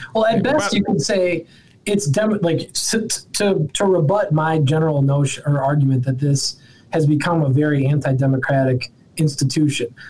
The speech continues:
Speaker 1: not because the individuals are anti-democracy, although maybe a couple of them are, but because of the way it functions and because of the way it is populated.
Speaker 2: Yeah.
Speaker 1: That the stakes are, are just, they're so arbitrary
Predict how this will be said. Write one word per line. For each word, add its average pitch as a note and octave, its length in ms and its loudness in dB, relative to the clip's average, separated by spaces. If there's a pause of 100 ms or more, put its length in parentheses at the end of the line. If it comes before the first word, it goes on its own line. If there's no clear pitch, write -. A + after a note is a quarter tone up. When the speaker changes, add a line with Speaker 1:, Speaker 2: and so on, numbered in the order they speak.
Speaker 1:
not A3+ 200 -2
because G3+ 320 0
the D#3+ 100 2
individuals E3+ 540 2
are D3 80 2
anti-democracy, C3+ 1200 0
although C3 200 0
maybe C3+ 420 0
a - 20 -16
couple D3+ 280 -2
of A#2+ 60 -2
them A#2+ 100 0
are, A#2+ 240 -4 (420)
but E3 180 0
because F#3 360 0
of F#3 80 2
the E3 60 2
way D#3+ 160 2
it - 80 -2
functions F#3 520 0
and C#3 80 2
because C#3+ 280 0
of D3+ 60 2
the D3 60 2
way C#3+ 400 2
it D3+ 200 0
is C#3 340 0 (100)
populated. D#3 720 -4 (240)
Speaker 2:
Yeah. - 300 -2 (100)
Speaker 1:
That D#3 340 0
the D#3 80 2
stakes - 320 0
are, D3+ 240 0 (140)
are E3 100 0
just, F3+ 340 -2
they're A3+ 120 0
so A#3+ 220 0
arbitrary F#3 680 0